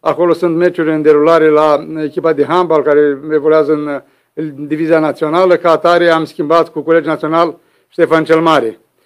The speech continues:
La fel, sala de sport la Școala Gimnazială, uh, din cartierul Iscan, la școala, uh, de la, uh, numărul șapte, Școala Grigore Alexandru Ghica. La fel de important, uh, vreau să vă spun că s-a aprobat un, uh, centru de vaccinare la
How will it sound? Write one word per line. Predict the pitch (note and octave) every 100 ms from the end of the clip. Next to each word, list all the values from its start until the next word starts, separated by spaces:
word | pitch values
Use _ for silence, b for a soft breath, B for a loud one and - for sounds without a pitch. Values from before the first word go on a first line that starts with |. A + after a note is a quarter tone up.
| _ _ _
La | E3
fel, | D3+ G3+
sala | G3 F#3+
de | E3+
sport | - F#3+ F#3
la | E3
Școala | E3+ F3
Gimnazială, | D#3+ E3+ D3+ F3 E3+
uh, | E3+ D#3+ E3 D#3 D3 C3+ b b b b _
din | D#3 E3+ D#3+
cartierul | E3 D3+ E3+ E3
Iscan, | D3 F3+ E3+
la | D#3
școala, | D#3 E3+ D#3+
uh, | D#3 D#3 D#3 D#3
de | D3
la, | D#3+ D#3+ D#3 D3
uh, | C#3+ D3 D3+ D3+ D3+ D3+
numărul | E3+ D#3+
șapte, | D3 F3+ F3 E3+
Școala | D#3+ F3+ E3+
Grigore | D3+ D3+ D#3+ E3+ E3 D3+
Alexandru | D#3 D#3 E3+ E3 D#3 D3+
Ghica. | E3 - C3+ A2+ _ _ _ _ _ _ _
La | E3 D#3+
fel | D#3 G3
de | F#3
important, | F#3 F3+ F3 G3 G3+ G3 F#3+
uh, | F#3+ F#3 F3+ E3+
vreau | E3+ F3
să | D#3
vă | E3+
spun | D#3+ F#3
că | F3 F3 E3
s-a | - F3 E3+ E3+
aprobat | D#3 D#3+ D3 F#3 G3 -
un, | F3 E3+
uh, | E3 D#3+ D3+
centru | D3+ E3
de | E3
vaccinare | D#3+ D#3 D#3+ E3 D#3
la | D#3 D#3